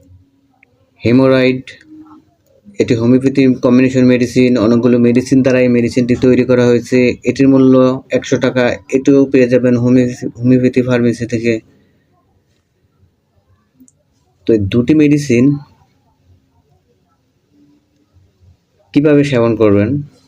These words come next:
ডিমোরাইড যে মেডিসিনটি রয়েছে, যাদের মলদ্বারে ব্যথা, জ্বালা করে,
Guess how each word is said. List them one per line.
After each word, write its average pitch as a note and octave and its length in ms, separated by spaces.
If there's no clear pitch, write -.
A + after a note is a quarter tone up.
ডিমোরাইড C#3 500
যে C3+ 120
মেডিসিনটি B2+ 440
রয়েছে, A#2+ 400
যাদের A2+ 500
মলদ্বারে A#2 480
ব্যথা, A2+ 560
জ্বালা A2 300
করে, G#2+ 340